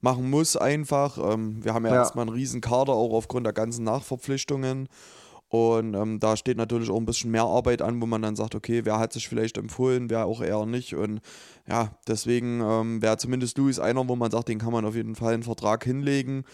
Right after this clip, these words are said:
Speaker 1: ähm, wo man sagt, okay, bei anderen kann man da vielleicht sich die ein oder andere Woche Zeit erstmal noch lassen, um
Speaker 2: Ja.
Speaker 1: vielleicht zu schauen, was auf dem Spielermarkt ist. Aber ja, gut, anderes Thema. Ähm,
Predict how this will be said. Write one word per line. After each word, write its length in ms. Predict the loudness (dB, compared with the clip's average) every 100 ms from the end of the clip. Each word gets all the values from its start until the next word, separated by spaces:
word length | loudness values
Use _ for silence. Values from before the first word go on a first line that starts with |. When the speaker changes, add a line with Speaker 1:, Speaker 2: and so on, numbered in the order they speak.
| -20 -20 -10 0
Speaker 1:
ähm, 500 | 2 2 0 -4 -8 -16 -8
wo 160 | -4
man 100 | -2
sagt, 180 | -2 -4
okay, 220 | -4 -4
bei 140 | -2 -2
anderen 400 | -2 -2 -2 -6 -14 -20 -20 -4
kann 160 | 0
man 100 | 2
da 80 | 2
vielleicht 300 | 2 0 0
sich 160 | -4 -6
die 120 | -2
ein 160 | -2 0
oder 140 | 0
andere 280 | -2 -4 -4
Woche 520 | -2 0 0 0 -2 -4
Zeit 280 | 0 2
erstmal 300 | 0 -2 -4
noch 120 | -2 2
lassen, 440 | 2 2 -4 -8
um 140 | -4 2
Speaker 2:
Ja. 320 | 4 4 2
Speaker 1:
vielleicht 320 | -2 -2 -2 -2
zu 80 |
schauen, 300 | -2 0 2
was 100 | 0
auf 80 | -2
dem 80 | -4
Spielermarkt 520 | -6 -2 0 0 -2
ist. 200 | -4 -4 -6 -16 -20 -20 -8
Aber 500 | 2 4 6 4 2 -2
ja, 200 | -8 -8 -8
gut, 180 | -8 -8 -2
anderes 380 | -2 0 -2 0
Thema. 460 | 0 2 0 0 -2
Ähm, 340 | -4 -4 -8